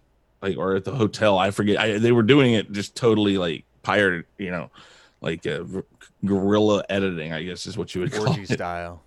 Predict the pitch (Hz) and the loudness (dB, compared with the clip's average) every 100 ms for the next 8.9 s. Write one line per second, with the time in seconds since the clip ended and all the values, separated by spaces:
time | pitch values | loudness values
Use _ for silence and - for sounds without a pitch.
0 | - 113 113 87 117 107 113 117 120 117 | -2 0 2 2 0 -2 -6 0 2 2
1 | 101 104 110 101 104 101 101 98 - _ | 0 -4 -4 -2 0 0 0 -2 -10 _
2 | _ _ _ 104 120 110 117 120 107 107 | _ _ _ -2 -2 0 0 0 0 -2
3 | 110 110 - 113 110 - 110 - - - | -2 -4 -8 -8 -8 -6 -8 -8 -18 -2
4 | 120 117 113 - 113 110 107 104 95 _ | 2 2 0 -4 -4 -2 -2 -4 -10 _
5 | 117 110 98 95 95 104 110 104 107 104 | -6 -4 -4 -4 -8 -8 -6 -4 -6 -8
6 | 101 - 104 98 - 95 98 95 _ _ | -16 -6 -4 -4 -6 -12 -12 -16 _ _
7 | _ _ _ _ - 98 92 _ _ _ | _ _ _ _ -8 -4 -4 _ _ _
8 | _ _ _ _ _ - 110 - | _ _ _ _ _ -12 -12 -12